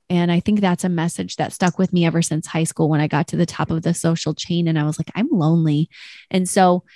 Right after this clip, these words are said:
it really was a time when I had to go back and, and now really just longing for authentic people. I just do not long for clicks or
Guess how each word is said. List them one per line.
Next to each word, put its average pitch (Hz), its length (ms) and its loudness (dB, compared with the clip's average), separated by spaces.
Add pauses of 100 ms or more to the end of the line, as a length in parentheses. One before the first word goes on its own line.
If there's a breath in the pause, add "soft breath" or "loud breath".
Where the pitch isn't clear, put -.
(160 soft breath)
it 196 120 0
really 196 320 0
was 180 220 0
a 185 60 -2
time 175 440 -2
when 160 400 -2
I 180 100 -2
had 175 240 0
to 190 80 -6
go 170 180 0
back 156 460 -2
and, 160 360 -2
and 170 300 -2 (160)
now 175 340 4
really 185 320 4
just 165 260 0
longing 170 440 0
for 160 160 -2
authentic 165 600 0
people. 214 460 2
I 180 140 0
just 185 320 -2
do 175 100 0
not 160 500 0
long 170 300 -2
for 160 160 -6
clicks - 480 -4
or 160 380 2